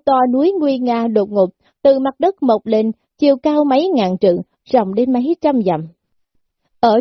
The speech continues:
trên đỉnh, ngọn núi chậm rãi mở rộng, dần dần hình thành một con ưng khổng lồ dương cánh muốn bay. Mắt sáng quắc, móng vuốt sắc nhọn, toàn thân lông vũ oai phong, nhìn xuống ngàn dặm núi sông bên dưới.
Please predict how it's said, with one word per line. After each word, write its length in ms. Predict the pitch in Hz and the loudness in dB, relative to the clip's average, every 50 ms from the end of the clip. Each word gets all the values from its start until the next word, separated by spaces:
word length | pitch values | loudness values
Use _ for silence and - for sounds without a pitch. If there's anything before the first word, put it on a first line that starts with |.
| - | 0
trên 180 | - 339 320 277 | 0 -2 0 0
đỉnh, 240 | 233 202 180 233 269 - _ _ _ - | 0 0 -2 -4 -10 -14 _ _ _ -2
ngọn 240 | 277 262 262 262 | -2 0 0 0
núi 220 | 262 285 330 403 403 - | 0 2 2 2 0 0
chậm 120 | 277 226 233 233 | -2 -2 -2 -4
rãi 220 | 254 214 214 269 | -4 -2 -2 0
mở 240 | 302 269 214 185 233 247 - | 0 2 2 2 2 0 0
rộng, 180 | 214 180 180 196 - _ _ _ | -2 -2 -4 -8 -14 _ _ _
dần 240 | 240 285 285 269 247 | -2 0 2 2 2
dần 180 | 277 262 269 269 | 2 0 0 -2
hình 240 | 247 277 262 269 | -4 -4 -4 -4
thành 200 | 254 262 262 254 | -4 -4 -2 -2
một 120 | 247 233 233 - | -2 -2 -2 -2
con 200 | - 320 320 302 | -2 -2 -2 -2
ưng 240 | - 330 330 311 302 - | -2 -2 -2 -2 -2 -2
khổng 180 | 226 185 247 294 | -2 -2 0 0
lồ 220 | 262 214 190 185 | 2 2 2 2
dương 340 | 180 190 202 254 254 247 240 | 2 0 -2 -2 0 0 -2
cánh 220 | - 233 220 285 339 | -2 -4 -2 0 2
muốn 260 | 294 233 233 285 311 | 2 2 2 2 0
bay. 160 | 240 196 175 180 190 - _ _ _ _ _ _ _ _ _ _ _ _ - | 0 0 2 0 0 -2 _ _ _ _ _ _ _ _ _ _ _ _ -4
Mắt 180 | 285 302 330 - | -2 -2 -2 -4
sáng 360 | - - 285 254 254 269 285 277 | -4 -4 -2 0 0 0 0 0
quắc, 180 | 311 320 - _ _ _ _ _ _ - | -2 -2 -4 _ _ _ _ _ _ 0
móng 240 | 254 254 262 302 320 - | 0 2 2 0 -2 0
vuốt 160 | - 370 403 - _ - - | 0 0 0 0 _ -8 -4
sắc 120 | 349 359 - | -4 -2 0
nhọn, 300 | 311 247 196 175 175 175 - _ _ _ _ _ | 0 0 0 0 -2 -6 -10 _ _ _ _ _
toàn 200 | - 277 277 277 | -2 -2 -2 0
thân 280 | 254 - 349 339 349 330 | 0 0 0 2 2 2
lông 160 | 339 330 330 262 | 0 0 0 0
vũ 260 | - 208 180 220 320 - - | 0 0 2 2 0 -2 -2
oai 160 | - 240 233 233 - - | -4 -4 -4 -4 -4 -2
phong, 160 | 233 214 208 220 - _ _ _ - | -2 -2 -2 -4 -6 _ _ _ -2
nhìn 200 | 269 277 269 269 262 - | 0 0 0 0 0 0
xuống 240 | 285 269 311 403 415 | -2 0 0 0 0
ngàn 220 | 330 240 233 233 208 | 0 0 0 0 0
dặm 260 | 220 196 185 190 208 220 | 0 0 0 0 0 2
núi 200 | 247 277 349 381 _ - | 2 2 2 0 _ -2
sông 240 | 247 233 226 220 | -4 -2 -2 -2
bên 180 | 208 214 202 196 175 | 0 0 0 0 0
dưới. 320 | 190 185 185 233 277 302 | 0 2 2 2 0 -2